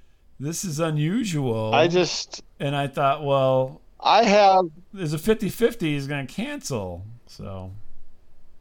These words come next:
Speaker 2: I know, I'm trying not to cancel from here on out. No, seriously. I know I have canceled,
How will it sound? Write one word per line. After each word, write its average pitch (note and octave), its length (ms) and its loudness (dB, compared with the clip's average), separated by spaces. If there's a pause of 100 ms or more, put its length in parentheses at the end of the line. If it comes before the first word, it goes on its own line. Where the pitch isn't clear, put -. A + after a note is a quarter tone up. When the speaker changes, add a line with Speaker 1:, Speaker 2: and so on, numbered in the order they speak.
(1600)
Speaker 2:
I D3+ 100 8
know, E3+ 120 8
I'm D#3 160 6
trying F3 340 4
not D3 200 4
to B2+ 60 -14
cancel A2 420 -6
from G2+ 180 -12
here G#2+ 160 -4
on F2 120 -6
out. D#2 240 -12
No, F#2 160 -8
seriously. F2+ 460 -6
I G#2+ 120 2
know B2+ 120 4
I A#2 120 6
have B2 280 2
canceled, A#2+ 680 0